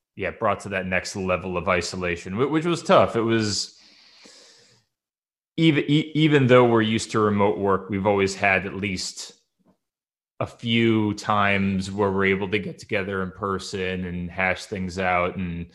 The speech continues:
we barely got any of that for this record. So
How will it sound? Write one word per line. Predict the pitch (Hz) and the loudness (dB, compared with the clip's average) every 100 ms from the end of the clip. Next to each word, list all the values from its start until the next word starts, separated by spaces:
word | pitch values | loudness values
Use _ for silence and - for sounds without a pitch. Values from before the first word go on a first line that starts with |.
| - _ 101 | -20 _ -12
we | |
barely | 85 - 110 104 104 95 92 92 | -12 -4 0 2 2 0 -2 -4
got | 92 90 104 | -4 -6 -6
any | 95 90 | -6 -6
of | 90 98 | -8 -8
that | 90 90 | -8 -8
for | 95 | -10
this | 92 90 101 | -10 -12 -12
record. | 87 - 90 85 | -12 -12 -14 -14
So | - 98 90 87 | -8 -4 -2 -4